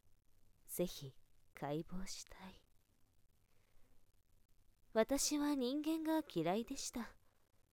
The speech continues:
けれど、エリスに出会い、新しい世界を見ることができた。今は、そうですね。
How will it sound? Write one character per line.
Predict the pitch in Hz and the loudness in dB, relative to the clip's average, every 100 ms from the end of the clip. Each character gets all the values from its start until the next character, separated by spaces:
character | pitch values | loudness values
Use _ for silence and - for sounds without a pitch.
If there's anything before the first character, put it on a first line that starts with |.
| _ _ - - - - | _ _ -20 -20 -18 0
け | 180 | 2
れ | 202 | 2
ど、 | 202 156 - - _ | -2 -6 -10 -20 _
エ | 156 180 | 0 2
リ | |
ス | 202 - | 0 -4
に | 160 147 | -6 -8
出 | 143 139 | -8 -8
会 | 165 | -8
い、 | - - _ - - - - - 170 | -10 -16 _ -20 -20 -20 -16 -2 0
新 | - 226 | 2 0
し | 254 - 285 | 0 0 -2
い | |
世 | - 233 | 0 -2
界 | - 240 208 | 0 -2 -2
を | 175 | -2
見 | 156 196 | -2 0
る | 226 | 0
こ | 180 | -2
と | - | -6
が | 185 160 | -6 -6
で | - 151 | -6 -10
き | - | -10
た。 | - 160 - _ _ _ _ - _ - | -16 -16 -18 _ _ _ _ -20 _ -14
今 | 151 170 190 180 | -8 -4 -4 -6
は、 | 147 131 - - - - - - - | -8 -12 -18 -20 -20 -20 -20 -20 -14
そ | - 151 160 | -2 0 2
う | |
で | 185 160 | 0 -6
す | - 139 | -10 -10
ね。 | 135 156 | -12 -14